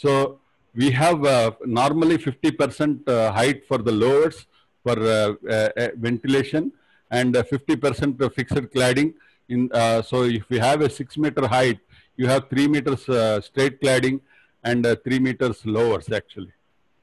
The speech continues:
So this is the building planning. And, uh,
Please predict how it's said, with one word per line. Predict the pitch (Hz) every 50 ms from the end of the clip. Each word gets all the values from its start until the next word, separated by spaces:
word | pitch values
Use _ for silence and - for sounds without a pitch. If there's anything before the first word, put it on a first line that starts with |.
| _ _ _ _ _ _ _ _ _
So | - - 131 123 117 117 113 -
this | 120 107 131 127 - 147
is | 139 123 113 127
the | 120 123 120 - - _ _ _ _ 117
building | 110 123 123 120 127 123
planning. | 110 120 113 110 110 110 110 113 110 _ _ - - - _ _ _ _ _ _ -
And, | 117 123 123 120
uh, | 123 120 117 117 117 117